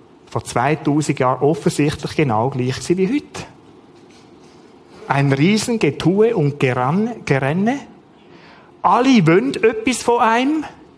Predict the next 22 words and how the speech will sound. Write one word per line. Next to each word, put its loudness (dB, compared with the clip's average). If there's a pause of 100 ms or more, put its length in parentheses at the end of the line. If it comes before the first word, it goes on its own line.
(640)
Kennst -2
du 2
das -4
Gefühl? 0 (1600)
Wo 4
du 2
sagst, 0
wann 0
komme 2
ich 0
eigentlich 0
mal 2
vor 2
in 2
meinem 4
Leben? -4 (4000)
Alle 4
wollen 4
etwas 0
von 0
mir. 2
Termin, 2